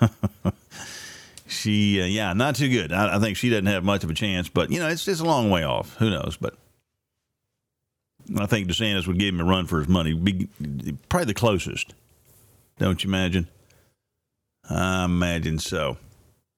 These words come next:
Got a text here from a listener says, "I'm afraid this country won't last. And he won't even make it to twenty twenty-four." Well, I know.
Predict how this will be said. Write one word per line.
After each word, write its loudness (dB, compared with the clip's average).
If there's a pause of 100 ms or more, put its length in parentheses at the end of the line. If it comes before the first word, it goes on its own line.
(1040)
Got -2
a -6
text -2
here 2
from 4
a 6
listener 2
says, -2
"I'm 2
afraid 2
this 0
country 2
won't 6
last. 0 (1120)
And -2
he 4
won't 6
even 4
make 2
it -12
to -10
twenty 4
twenty-four." 2 (2000)
Well, 4
I 2
know. -4